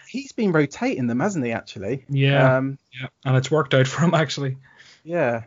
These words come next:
Speaker 1: yeah, 'cause I saw a tweet where he said about their rotation, and they seem to both be scoring in alternating weeks. But, yeah, I think there's a lot of options.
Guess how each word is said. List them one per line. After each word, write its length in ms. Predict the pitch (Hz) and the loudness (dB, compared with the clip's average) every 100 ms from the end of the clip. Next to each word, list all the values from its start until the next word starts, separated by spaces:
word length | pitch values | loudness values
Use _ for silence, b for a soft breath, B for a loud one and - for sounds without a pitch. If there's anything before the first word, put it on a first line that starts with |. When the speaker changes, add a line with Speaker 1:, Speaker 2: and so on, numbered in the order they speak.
| _ | _
Speaker 1:
yeah, 220 | 170 151 | 0 2
'cause 100 | - | 0
I 40 | |
saw 180 | 143 196 | 0 2
a 60 | 165 | 2
tweet 260 | - 196 | 2 2
where 100 | 139 | 2
he 120 | 120 117 | 0 0
said 120 | 131 | 2
about 220 | 123 117 | 2 2
their 80 | 123 | 2
rotation, 640 | 123 120 127 113 - 123 | 2 0 -2 -2 -4 -2
and 100 | 139 | 2
they 80 | 139 | 2
seem 220 | - 160 | 2 0
to 100 | 143 | 2
both 240 | 147 143 | 2 2
be 80 | - | -2
scoring 540 | 127 - 135 131 120 113 _ | -8 -2 0 0 -4 -8 _
in 100 | 131 | -6
alternating 480 | 131 123 139 135 123 | -6 -4 -4 -2 0
weeks. 380 | 143 131 - - | 0 -2 -4 -4
But, 340 | 139 - - B B B B | 2 4 2 B B B B
yeah, 160 | 170 143 | 6 6
I 60 | |
think 120 | 170 | 4
there's 160 | 262 165 | 4 6
a 60 | 170 | 8
lot 140 | 170 | 6
of 80 | 156 | 6
options. 520 | 165 - 117 104 - | 2 0 -8 -8 -12